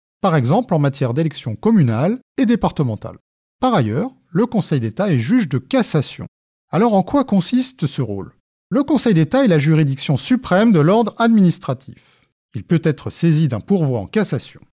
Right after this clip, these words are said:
Il s'agit d'une voie de droit exceptionnelle par laquelle le Conseil d'État ne rejuge pas l'affaire, mais vérifie la correcte application du droit par les juges du fond. Le Conseil d'État est juge de cassation des arrêts des cours administratives d'appel, des décisions des juridictions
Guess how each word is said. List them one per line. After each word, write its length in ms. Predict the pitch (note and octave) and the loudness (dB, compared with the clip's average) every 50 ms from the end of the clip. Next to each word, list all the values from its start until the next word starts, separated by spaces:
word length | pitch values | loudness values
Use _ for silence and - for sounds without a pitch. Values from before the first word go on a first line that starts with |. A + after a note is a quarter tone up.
| _ _ _ _ - | _ _ _ _ -6
Il 80 | C3+ A#2 | -6 -4
s'agit 320 | - - D#3+ D3 D3 F3+ | -2 0 2 2 4 4
d'une 140 | D#3 D#3 C#3+ | 4 4 4
voie 220 | C#3 D3 D#3+ D3+ | 4 4 2 2
de 80 | C3+ C#3 | 2 0
droit 280 | B2 C3 A#2+ A#2 A2 - | 0 0 -2 -4 -4 -2
exceptionnelle 800 | G#3 F#3 - - F3 C3 - - A#2+ G#2+ G#2+ A#2+ D#3 F3+ G#3+ G3+ | -4 -4 -2 -2 -6 -4 -4 -8 -8 -6 -4 -2 0 0 -2 0
par 120 | - D#3+ C#3 | 0 0 0
laquelle 320 | C#3+ C3+ C3+ - D3+ C3 | 0 0 0 -2 -2 -2
le 120 | A2+ G#2 | -2 -6
Conseil 360 | - - G3+ G#3+ - - F3+ D3 | -6 -4 -2 -2 0 0 0 0
d'État 360 | B2 A#2+ - - D3 F3+ G#3 | 0 -2 -4 -2 -2 -2 0
ne 100 | G3+ D3+ | 0 0
rejuge 460 | A2+ G2+ A#2 E3+ F#3 D3+ D3+ C3+ - | -2 -2 -2 -2 0 -2 -2 -6 -6
pas 120 | - C3+ | -6 -4
l'affaire, 460 | A2 G#2+ G2 - - A2 G#2+ B2+ F#3 A#3+ - _ _ _ - - | -4 -4 -6 -6 -8 -6 -6 -6 -6 -8 -10 _ _ _ -6 -2
mais 100 | D3 D#3+ | 0 2
vérifie 420 | D#3 A#3 C4 A#3 A3+ - - B3+ | 2 2 2 0 0 -2 -2 -2
la 80 | F#3+ C3+ | -2 -2
correcte 380 | - - C#3+ B2 A#2+ - - | -2 -2 -4 -4 -4 -4 -6
application 540 | G#3+ A3 - C4 - - E3 - - C#3+ B2 | -6 -4 -4 -4 -2 -2 -2 -2 -2 -4 -4
du 100 | A2+ A2+ | -4 -4
droit 400 | A2+ A2+ C#3+ F#3+ A#3 C#4+ D4+ _ _ _ | -4 -2 0 0 0 -2 -4 _ _ _
par 120 | - B3 C4+ | 0 2 2
les 100 | B3 A#3 | 2 2
juges 220 | F3+ G3 F#3+ D#3+ | 2 2 0 0
du 80 | C3+ C3+ | -2 -6
fond. 180 | - - - - _ _ _ _ _ _ - | -8 -10 -18 -20 _ _ _ _ _ _ -14
Le 80 | G#2+ | -6
Conseil 280 | - D3+ C#3 - F#3 F3 | -4 -4 -2 0 2 2
d'État 360 | D3 C#3+ C3+ - G#3+ A#3 G#3 | 2 2 2 0 0 2 2
est 80 | D3 C3 | 2 2
juge 240 | A#2 C3 G3+ F#3 | 2 2 2 2
de 100 | C#3+ D3 | 2 0
cassation 560 | C3+ - D3+ B2+ - D#3 C#3 - - F#3+ E3+ D#3 | -2 0 -2 -2 0 -2 -2 -2 -2 0 0 2
des 220 | B2+ A#2 G#2+ B2 | 0 0 0 -2
arrêts 200 | B2+ B2 C#3+ C#3+ | -2 0 0 -2
des 120 | A2+ A2+ | -2 -4
cours 340 | - - D3 B2+ A2+ G#2+ A2+ | -6 -6 -6 -6 -6 -4 -4
administratives 720 | C#3+ C#3+ D3+ D3+ C#3 A#2+ - - - A2 _ - A2+ F#2+ F#2+ | -4 -2 0 0 -2 -2 -4 -8 -12 -12 _ -10 -14 -10 -6
d'appel, 480 | B2+ D3 C#3 - G3 A3 B3 C4 C#4 D4 _ _ _ _ _ _ - | -6 -4 -2 0 0 0 0 -2 -4 -6 _ _ _ _ _ _ -6
des 100 | A#2+ A#2+ | -6 -2
décisions 540 | A#2 D3+ E3 - - F#3+ F3 D#3+ E3 F#3 F3 | 0 0 0 0 2 0 2 2 2 2 2
des 140 | C#3+ A#2 A2 | 2 0 -2
juridictions 720 | G2+ A#2+ C3 C#3 C3+ C3+ C3+ - - - D3 C3 A#2+ G#2 | -2 -2 0 0 0 0 -4 -6 -6 -4 -4 -4 -4 -6